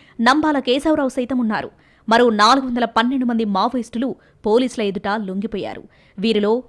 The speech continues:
ఇద్దరు కేంద్ర కమిటీ, ముగ్గురు రాష్ట్ర కమిటీ సభ్యులున్నారు. ఇప్పుడు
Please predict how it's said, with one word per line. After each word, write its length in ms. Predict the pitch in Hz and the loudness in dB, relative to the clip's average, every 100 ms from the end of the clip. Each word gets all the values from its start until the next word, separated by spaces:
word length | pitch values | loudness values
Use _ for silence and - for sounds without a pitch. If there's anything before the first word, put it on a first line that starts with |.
| - | -6
ఇద్దరు 240 | 208 226 220 | -2 0 2
కేంద్ర 220 | 233 262 277 | 2 0 2
కమిటీ, 240 | 277 277 320 - - | 0 0 -2 -6 -2
ముగ్గురు 340 | 233 285 320 277 294 | 2 4 4 2 2
రాష్ట్ర 260 | 190 269 311 | 2 2 0
కమిటీ 220 | 302 277 269 - | 0 0 -2 -2
సభ్యులున్నారు. 580 | 214 254 254 202 113 - - _ _ | -2 -2 -2 -4 -6 -12 -20 _ _
ఇప్పుడు 200 | 320 370 | 0 2